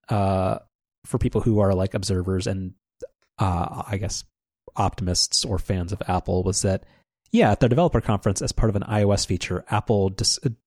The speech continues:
talked about wanting to become even more like a bank, sort of, and that they were gonna allow you, they were gonna, on an invitation-only basis, allow you to, like, split up your purchases.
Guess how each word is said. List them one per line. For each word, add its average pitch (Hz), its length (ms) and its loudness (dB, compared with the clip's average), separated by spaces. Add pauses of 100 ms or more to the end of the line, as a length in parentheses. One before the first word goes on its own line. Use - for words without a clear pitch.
(120)
talked - 240 0
about 90 460 -2
wanting 98 240 0
to - 80 -4
become 101 760 -4
even 123 240 0
more 117 420 4
like 98 280 0
a 117 80 -4
bank, 87 460 -4
sort 87 320 -2
of, 87 160 -6 (520)
and 107 200 -2
that 98 80 -2
they 104 100 2
were 98 60 2
gonna 104 160 0
allow 95 320 2
you, 95 340 0
they 104 160 2
were 104 100 4
gonna, 104 280 0 (500)
on 107 120 0
an 104 80 -2
invitation-only 123 680 2
basis, 92 600 0 (680)
allow 104 360 2
you 95 240 2
to, 92 340 0
like, 85 160 -4
split - 320 0
up - 140 -4
your 85 320 -2 (320)
purchases. - 560 -2